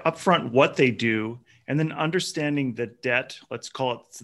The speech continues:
the technical debt, or in terms of, say, Shopify or BigCommerce, there's going to be some,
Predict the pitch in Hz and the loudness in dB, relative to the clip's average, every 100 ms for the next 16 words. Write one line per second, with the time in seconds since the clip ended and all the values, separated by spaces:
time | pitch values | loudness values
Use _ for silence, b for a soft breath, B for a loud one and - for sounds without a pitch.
0 | - 123 - 175 - 185 170 156 160 160 | -10 -8 -2 -4 -4 -6 -4 2 2 2
1 | - 135 131 127 127 - 135 131 123 123 | -2 0 0 -2 -4 -4 -4 -2 0 0
2 | 117 120 - 117 113 131 127 127 - 120 | -2 -4 -4 -2 -2 0 -2 -4 -2 0
3 | 117 110 101 107 - 123 139 135 127 123 | 2 0 -4 -8 -6 -2 0 0 -2 -4
4 | - B B B - 143 - 160 160 151 | -10 B B B -2 -2 0 -2 0 -2
5 | 127 135 127 - 143 135 127 117 | -2 -2 -2 -2 0 2 0 -4